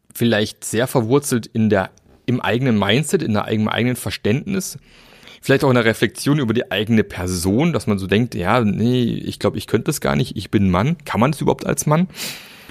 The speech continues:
Und ich sage, ja, natürlich kann man das. Selbstverständlich. Und wie gesagt, es gibt fantastische Frauen als Scrum Master, es gibt fantastische Männer als Scrum Master.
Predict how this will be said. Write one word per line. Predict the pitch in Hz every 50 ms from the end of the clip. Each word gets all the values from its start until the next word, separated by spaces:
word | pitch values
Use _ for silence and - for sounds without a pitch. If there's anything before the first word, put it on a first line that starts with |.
| - - - - - - - - - _ _
Und | - 110 107 104 -
ich | - -
sage, | - - 92 104 117
ja, | 110 87 82
natürlich | 95 101 98 - - - 220 233 220 175 -
kann | - - 87
man | 80 82 82
das. | 78 - - - - _ _ _ _ _ _ _ _ _ _ _ _ _ _ _ _ _ _ _ _ - -
Selbstverständlich. | - 175 - - - 190 - - 220 214 208 - 104 - - - - - _ _ _ _ _ _ _ _ _ _ _ _ _ _ _ _ _ _ _ _ _ _ _ _ _ _
Und | - 131 147
wie | 165
gesagt, | 175 175 -
es | -
gibt | - 135 -
fantastische | - 156 156 147 - - - 202 202 - - - - 175 - - 185 175 170 165 165 - _ _ _ _ _ _
Frauen | - - - - - 143 156 185 208
als | - - - -
Scrum | - - 147 143
Master, | 143 143 131 -
es | -
gibt | - 151 -
fantastische | - - 165 147 - - 156 160 - - 156 143 - 151
Männer | 143 143 147 143 -
als | - - -
Scrum | - - - - 113
Master. | 113 113 110 - 113 107